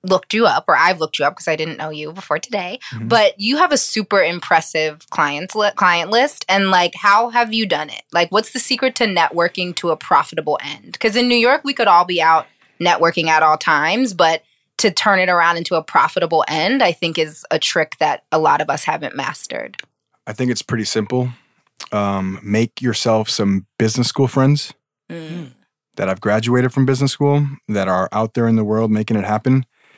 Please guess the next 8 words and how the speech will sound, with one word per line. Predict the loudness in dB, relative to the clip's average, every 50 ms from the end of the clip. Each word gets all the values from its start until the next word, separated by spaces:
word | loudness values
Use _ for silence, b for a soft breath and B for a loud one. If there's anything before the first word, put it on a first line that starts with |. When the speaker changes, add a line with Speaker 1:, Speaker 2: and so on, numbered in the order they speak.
| b b b b b
Speaker 2:
'cause | -6 -2 -2 0 0 0 -2 -2 -4 -6
you | -4
better | -2 0 0 0 2
believe | 0 0 0 0 2 2 2 0 -2 -2
they're | 0 0 2 2
getting | 2 0 0 -2 -2 -2
hit | -4 -2 -2
up | -2 -2 -4 -6